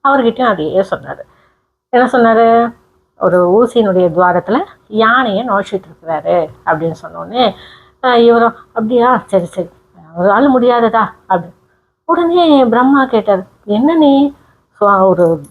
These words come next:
ய-, ஊசியோட துவாரத்துல சுவாமி யானையை நுழைச்சிட்டு இருக்கிறாருன்னு சொல்றேன்,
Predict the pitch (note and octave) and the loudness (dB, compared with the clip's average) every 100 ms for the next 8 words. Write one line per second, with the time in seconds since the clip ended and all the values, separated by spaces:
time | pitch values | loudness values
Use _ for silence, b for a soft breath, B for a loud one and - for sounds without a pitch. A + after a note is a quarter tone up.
0 | _ _ F3 F3 E3+ E3+ G#3 D4 D#4 C#4+ | _ _ -2 0 0 0 2 2 2 2
1 | C4 A3+ F3+ F3 A3 C4 B3+ A#3 - G#3 | 2 0 0 0 2 0 -2 -6 -2 0
2 | G#3 A#3+ A3+ B3+ D4 B3 A3 G#3 G3 F#3 | 0 0 -4 -4 -4 -4 -4 -4 -2 0
3 | G3+ B3+ A#3 G3 G#3 B3+ A3 G#3 G#3 G3 | 2 0 -2 0 -2 -4 -8 -4 -2 -2
4 | A#3 A#3 G3 F#3 G#3 D4 D#4 A#3 G3+ | -4 -2 -2 -2 -2 -4 -2 -4 -4